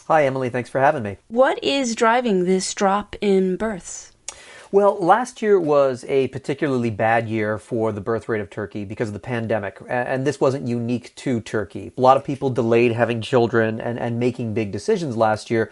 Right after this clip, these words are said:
Speaker 1: with the uncertainty, uh, up in the air from covid nineteen.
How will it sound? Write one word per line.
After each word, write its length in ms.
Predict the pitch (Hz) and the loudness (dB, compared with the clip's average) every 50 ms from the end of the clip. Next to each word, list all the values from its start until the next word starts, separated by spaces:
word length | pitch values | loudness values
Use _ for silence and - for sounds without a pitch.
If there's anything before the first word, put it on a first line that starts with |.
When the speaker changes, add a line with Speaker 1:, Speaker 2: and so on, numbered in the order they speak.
| - - - - - _ | -8 -20 -20 -20 -10 _
Speaker 1:
with 160 | 139 135 120 | 0 0 2
the 140 | - 135 127 | 4 2 2
uncertainty, 800 | 123 120 113 - - 160 156 - 127 110 113 110 107 113 110 110 | 2 0 -4 -2 -2 -2 0 0 -2 -4 -2 -2 0 0 0 0
uh, 180 | 110 104 104 - | 0 0 0 -2
up 140 | - 127 - | -2 -4 -2
in 80 | 135 113 | -2 -2
the 140 | 113 113 | -2 -2
air 80 | 113 110 | -2 -2
from 160 | - - 110 | -4 -6 -10
covid 320 | - 123 117 107 104 104 95 | -4 -4 -4 -2 -4 -6 -8
nineteen. 520 | 104 101 107 - - 131 120 107 98 | -8 -10 -10 -10 -10 -10 -8 -8 -10